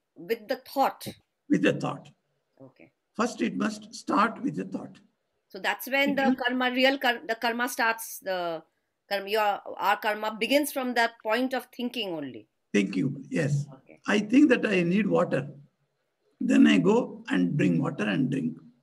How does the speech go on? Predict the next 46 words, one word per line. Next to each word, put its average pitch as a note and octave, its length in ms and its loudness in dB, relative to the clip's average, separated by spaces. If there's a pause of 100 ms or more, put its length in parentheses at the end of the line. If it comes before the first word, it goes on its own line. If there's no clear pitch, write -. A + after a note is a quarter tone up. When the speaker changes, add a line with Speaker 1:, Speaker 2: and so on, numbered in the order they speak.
(320)
Speaker 2:
The, G#3+ 120 0
the F3 140 0
drinking C4 500 6
part A3+ 200 -2
is D#3 140 -4
karma, E3 420 -4 (380)
but G#3+ 160 0
I G3+ 120 2 (140)
thought B3 320 0
that A3 180 0
I G3+ 80 2
need G3 260 2
water, F3+ 500 -2 (320)
that F3+ 180 0
is - 140 -4
the D3+ 120 -4
thought. - 300 -14 (760)
Speaker 1:
Okay. C#3 320 -20 (300)
And B3 120 -6
suppose C#4+ 360 -6
if D#4+ 160 -4
I D4+ 120 4
am D#4 140 0
just D#4+ 220 -4 (100)
thinking D4+ 480 0
but A#3 140 -2
not C#4 180 0 (120)
acting D#4+ 380 0
on C#4 160 2
my A3 140 0
thoughts, F3+ 340 -8
Speaker 2:
Yes, F#3+ 120 4
Speaker 1:
then D3 120 4
Speaker 2:
you G#3+ 100 6
may. G3+ 420 4
You G#3 160 2
may A#3 240 4
think B3+ 400 6
and A3 100 2
you G3 80 0
may F#3+ 120 0
not F#3+ 220 0
act. E3 260 -2
That G3 160 0
is C4 120 0
possible. D3 440 -6